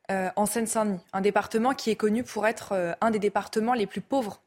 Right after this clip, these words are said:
de France métropolitaine. Et j'entends ici et là que, euh, la réforme des retraites que nous souhaitons porter laissera des stigmates,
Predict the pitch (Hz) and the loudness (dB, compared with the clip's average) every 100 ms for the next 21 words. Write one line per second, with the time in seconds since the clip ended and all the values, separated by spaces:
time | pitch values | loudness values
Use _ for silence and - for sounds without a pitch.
0 | _ _ 202 196 240 - 208 - 196 196 | _ _ 0 0 -2 -4 -4 -4 -2 -2
1 | 190 277 269 240 196 233 233 285 277 233 | 0 0 2 4 4 2 2 0 0 -2
2 | - 247 233 214 240 269 220 214 185 - | -2 0 2 4 2 0 0 0 0 -4
3 | - - - 208 220 240 277 254 233 - | -16 -18 -2 2 2 2 2 2 0 0
4 | 254 - 202 196 - 226 208 208 - 277 | -4 -2 -2 0 -2 -4 -2 -4 -2 -2
5 | 226 208 233 202 - - 220 233 233 - | -2 -2 -2 -2 -2 -2 0 2 2 -4